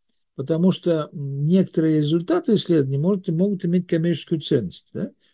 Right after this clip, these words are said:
Ну, как вот, представляете, вы исследуете геологические исследования, вы сказали, "Вот тут вот нет ничего, а тут вот нефть", да? Ну, понимаете, это же имеет ценность. Вот, и так вот, что вот такие вот вещи.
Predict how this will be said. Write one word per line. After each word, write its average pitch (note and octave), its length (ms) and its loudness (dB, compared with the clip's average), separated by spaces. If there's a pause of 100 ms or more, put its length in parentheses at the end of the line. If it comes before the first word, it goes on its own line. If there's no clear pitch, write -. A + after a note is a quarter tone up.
(140)
Ну, A#3 140 -4
как F#3 160 4
вот, D#3 160 -2
представляете, G#3 640 2
вы D3+ 300 2
исследуете F3 640 0
геологические C#3+ 720 2
исследования, A2+ 420 0
вы A#2+ 60 -4
сказали, A#2+ 260 0
"Вот D#3+ 180 2
тут C4 220 0
вот D3 160 4
нет F3 260 2
ничего, D3 360 -2
а C#3+ 60 0
тут G#3 220 -4
вот C#3+ 200 0
нефть", D3+ 380 -2
да? D#3+ 360 -2
Ну, C#4 220 -12 (800)
понимаете, E3+ 420 0
это C#3 80 0
же D#3 100 2
имеет F3 260 4
ценность. - 440 -4 (460)
Вот, C#3+ 320 -4
и D#4 460 -4
так F#3+ 140 -4
вот, G#3 280 -8
что F#3+ 240 -4
вот C4+ 160 -8 (680)
такие G#3+ 420 -4
вот F#3 240 0
вещи. F3 520 -4